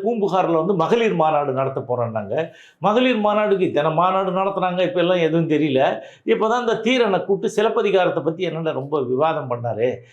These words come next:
சிலப்பதிகாரத்தை பத்தியெல்லாம் நான் சொல்லியிருக்கிறேன். இந்த மாநாட்டுல அவர் பேசுறதுக்கு தயாராகிட்டு இருக்கிறாரு. சொல்றாரா இல்லையா? தீரன் தானே சொல்றாரு. அப்புறம் அவன் தான் யாருமே மதிக்கிறது இல்லைன்றது அடிக்கடி நிறைய தடவை சொல்றாரு.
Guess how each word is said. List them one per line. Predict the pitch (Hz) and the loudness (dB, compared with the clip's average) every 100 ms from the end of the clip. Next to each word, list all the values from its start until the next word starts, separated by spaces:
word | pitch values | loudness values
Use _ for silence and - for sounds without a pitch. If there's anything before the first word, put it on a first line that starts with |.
| - | -20
சிலப்பதிகாரத்தை | - 185 214 208 175 156 147 139 | -6 -2 0 0 0 0 0 -2
பத்தியெல்லாம் | 135 151 160 | -4 -4 -6
நான் | 147 | -6
சொல்லியிருக்கிறேன். | - 135 143 123 110 117 113 - - - | -4 -4 -2 -4 -2 -2 -4 -8 -20 -8
இந்த | 214 | -2
மாநாட்டுல | 185 180 214 196 175 | 2 2 2 0 0
அவர் | 160 143 | 0 2
பேசுறதுக்கு | 151 175 175 143 175 | 0 -2 -2 -2 -2
தயாராகிட்டு | 156 151 147 143 131 123 | 0 0 2 0 0 -4
இருக்கிறாரு. | 107 117 110 104 139 - | -4 -2 0 0 -4 -2
சொல்றாரா | 135 165 160 196 | -2 0 2 0
இல்லையா? | 190 170 185 170 - _ _ - | -2 -2 -2 -4 -6 _ _ -2
தீரன் | 190 196 190 | 0 2 2
தானே | 196 | -2
சொல்றாரு. | 202 180 165 165 156 175 151 - - - | -2 -2 0 0 0 -2 -6 -10 -14 -2
அப்புறம் | - - 240 | 0 2 2
அவன் | 226 | 2
தான் | 240 240 | 0 2
யாருமே | 190 208 254 262 247 196 | 2 2 2 2 2 2
மதிக்கிறது | 247 - 262 226 | 2 0 0 0
இல்லைன்றது | 220 202 208 220 | 2 2 2 2
அடிக்கடி | 165 175 175 202 | 2 2 2 2
நிறைய | 190 151 156 151 | 2 0 0 0
தடவை | 165 | 0
சொல்றாரு. | 151 135 120 117 | 0 0 0 -2